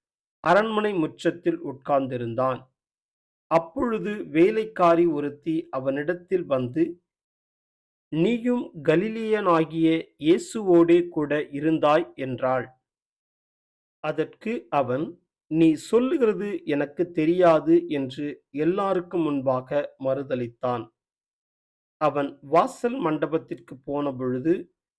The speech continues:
வேறொருத்தி அவனைக் கண்டு, "இவனும் நஸ்ரேயனாகிய இயேசுவோடே கூட இருந்தான்" என்று அங்கே இருந்தவர்களுக்கு சொன்னாள்.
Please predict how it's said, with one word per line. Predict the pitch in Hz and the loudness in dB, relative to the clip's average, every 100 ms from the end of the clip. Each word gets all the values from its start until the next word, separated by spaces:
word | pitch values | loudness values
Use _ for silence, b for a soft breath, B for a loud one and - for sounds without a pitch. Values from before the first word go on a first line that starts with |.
| _ - 131 | _ -20 2
வேறொருத்தி | 170 214 240 220 185 185 190 254 | 4 4 2 0 -2 -4 -10 -6
அவனைக் | - - 139 147 - | -6 -2 -2 -2 -6
கண்டு, | 123 120 151 - _ _ _ _ _ | -8 -6 -8 -10 _ _ _ _ _
"இவனும் | 151 180 226 240 240 339 | -4 0 2 0 -2 -6
நஸ்ரேயனாகிய | - 156 156 208 220 214 190 165 143 160 160 - | -6 -6 -6 -8 -6 0 2 2 0 0 0 -2
இயேசுவோடே | 135 165 180 - 196 175 165 170 170 | 0 0 0 -6 2 4 6 4 2
கூட | 156 147 139 143 - _ | -6 -4 -2 -4 -6 _
இருந்தான்" | 139 151 165 156 170 170 | -6 -2 2 2 0 -2
என்று | 139 131 147 147 - | -8 -8 -10 -12 -8
அங்கே | 139 139 135 131 | -10 -6 -8 -6
இருந்தவர்களுக்கு | 127 175 202 165 135 123 120 - | -4 -4 -4 -6 -6 -8 -8 -16
சொன்னாள். | - 131 117 117 120 - | -10 -6 -4 -4 -4 -8